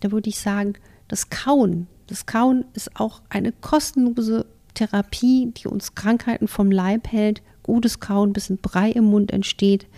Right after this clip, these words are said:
weil schlecht gekaute Dinge fördern eine Störung der Darmflora und die ist leider ein Krankheitstreiber.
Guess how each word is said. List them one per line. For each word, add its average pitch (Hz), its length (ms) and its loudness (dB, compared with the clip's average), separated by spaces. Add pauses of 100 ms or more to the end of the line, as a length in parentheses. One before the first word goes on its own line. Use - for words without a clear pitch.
(440)
weil 190 320 2 (240)
schlecht - 580 0
gekaute 202 540 0
Dinge 208 340 2
fördern 208 760 2 (480)
eine 190 240 2
Störung 226 580 4
der 202 120 4
Darmflora 190 880 -2
und 180 300 -6
die 240 160 -2
ist - 220 -4
leider 202 460 -2
ein 190 160 -2
Krankheitstreiber. 170 1160 -6